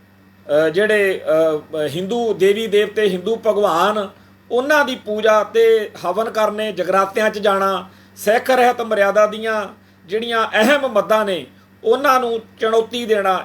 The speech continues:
ਇਹ ਸਾਰਾ ਕੁਝ ਜਿਹੜਾ ਹੈਗਾ ਬਰਦਾਸ਼ਤ ਤੋਂ ਬਾਹਰ ਹੈ। ਸੋ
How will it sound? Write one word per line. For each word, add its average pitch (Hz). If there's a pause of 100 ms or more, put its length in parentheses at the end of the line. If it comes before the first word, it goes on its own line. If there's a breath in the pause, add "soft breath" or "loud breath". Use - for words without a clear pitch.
ਇਹ 262
ਸਾਰਾ 220
ਕੁਝ 226
ਜਿਹੜਾ 214
ਹੈਗਾ 180
ਬਰਦਾਸ਼ਤ 170
ਤੋਂ 190
ਬਾਹਰ 190
ਹੈ। 165 (360 soft breath)
ਸੋ 254